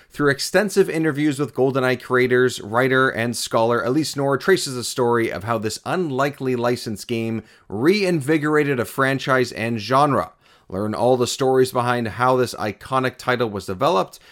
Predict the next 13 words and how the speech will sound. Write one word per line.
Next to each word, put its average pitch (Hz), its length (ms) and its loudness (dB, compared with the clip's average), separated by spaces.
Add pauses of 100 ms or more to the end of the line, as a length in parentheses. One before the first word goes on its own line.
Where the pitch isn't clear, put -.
(120)
and 107 160 -6
why 180 200 0
GoldenEye 120 420 0
double 101 260 -2
oh 95 40 -2
seven 120 340 -4
has 113 220 -6
continued 165 640 -2
to 160 100 -6
kick - 480 -4
the 135 100 -2
living 147 460 -2
daylights 147 600 -2